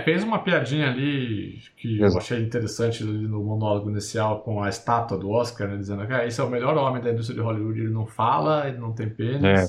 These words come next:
Speaker 2: pois é. Teve ali, né, alguns, algumas, alguns pontos ali,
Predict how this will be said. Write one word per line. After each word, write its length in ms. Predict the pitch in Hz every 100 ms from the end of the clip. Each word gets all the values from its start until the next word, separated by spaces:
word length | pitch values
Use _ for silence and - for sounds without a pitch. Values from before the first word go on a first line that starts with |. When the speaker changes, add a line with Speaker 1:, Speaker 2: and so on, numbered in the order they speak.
| -
Speaker 2:
pois 200 | 107 90
é. 220 | 90 87 - - - - -
Teve 220 | 120 151
ali, 180 | 135 110
né, 220 | 131 127
alguns, 360 | 107 113 117 -
algumas, 640 | 110 113 120 101 92 - 101
alguns 260 | 95 110
pontos 380 | - 110 120 -
ali, 240 | 98 120